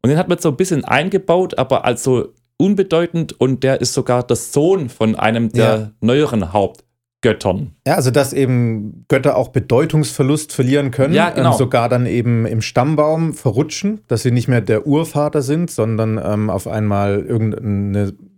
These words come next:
Speaker 2: ja, unbedeutende Nebenlinie werden.
Speaker 1: <laughs>
Speaker 2: Und dann, also da, ich hab von dem Gott noch nie gehört. Ulla. Oder
Speaker 1: Uller.
Speaker 2: Uller.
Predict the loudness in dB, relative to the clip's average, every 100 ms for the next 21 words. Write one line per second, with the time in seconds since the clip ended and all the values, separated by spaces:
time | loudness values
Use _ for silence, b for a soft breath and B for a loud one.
0 | 0 2 2 2 2 2 0 0 0 0
1 | 0 -2 0 0 0 0 0 0 -2 -2
2 | -4 -6 -4 0 2 2 0 -4 -4 0
3 | 2 0 -2 -8 0 0 0 0 2 2
4 | 0 2 2 2 2 0 -2 _ _ _
5 | 2 2 2 -4 -8 _ 2 4 2 2
6 | 0 0 2 2 2 0